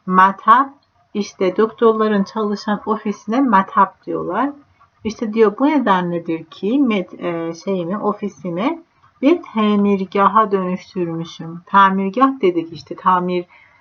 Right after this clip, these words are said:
ya o mekan ki işin içinde tamir ediyorlar bir şeyleri falan. Hem şغل پردرآمدی است و هم مریضها ناله و سرفه نمی‌کنند.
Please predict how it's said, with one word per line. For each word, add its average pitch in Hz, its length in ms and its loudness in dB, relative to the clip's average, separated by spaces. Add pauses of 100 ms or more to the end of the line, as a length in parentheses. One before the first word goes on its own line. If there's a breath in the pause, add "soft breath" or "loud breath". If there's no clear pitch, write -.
(240 soft breath)
ya 202 120 -4
o 202 100 2
mekan 208 420 0
ki 254 320 -4 (280)
işin 190 380 -2 (100)
içinde 202 680 -2
tamir 196 640 4
ediyorlar 156 540 0
bir 160 60 -4
şeyleri 151 480 -6
falan. 180 400 -6 (1300 loud breath)
Hem 226 420 4
şغل 208 520 0
پردرآمدی 175 1040 2
است 180 560 0
و 180 200 -2 (280)
هم 277 280 8 (100)
مریضها 226 960 2 (160)
ناله 202 360 4
و 226 180 4
سرفه 196 680 0
نمی‌کنند. 185 880 -2